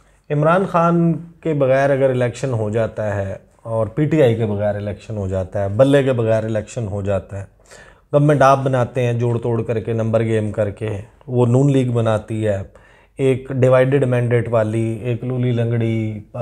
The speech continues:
बैसाखियों के ऊपर चलने वाली, बहुत सारे सियासी इत्तेहाद करके चलने वाली हुकूमत कायम हो जाती है,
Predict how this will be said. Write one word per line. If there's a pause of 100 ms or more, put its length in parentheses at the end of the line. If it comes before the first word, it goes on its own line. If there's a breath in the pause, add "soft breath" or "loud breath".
(320)
बैसाखियों
के
ऊपर
चलने
वाली, (460 loud breath)
बहुत
सारे
सियासी
इत्तेहाद
करके
चलने
वाली
हुकूमत
कायम
हो
जाती
है,